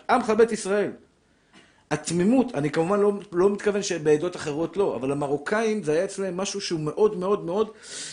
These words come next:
בגלל זה יש גם הרבה רבנים שמנצלים את התמימות שלהם. יש רבנים שהם בעצם לא כל כך רבנים, אבל הם, הם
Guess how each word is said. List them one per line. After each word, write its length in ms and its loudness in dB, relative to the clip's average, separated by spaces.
בגלל 220 2
זה 100 8
יש 140 2
גם 120 -2
הרבה 260 2
רבנים 320 2
שמנצלים 520 0
את 80 -2
התמימות 380 -4
שלהם. 240 -8
יש 140 2
רבנים 560 4
שהם 220 -2
בעצם 260 0
לא 80 6
כל 120 -4
כך 200 -2
רבנים, 440 -2
אבל 200 -4
הם, 140 -4
הם 220 -4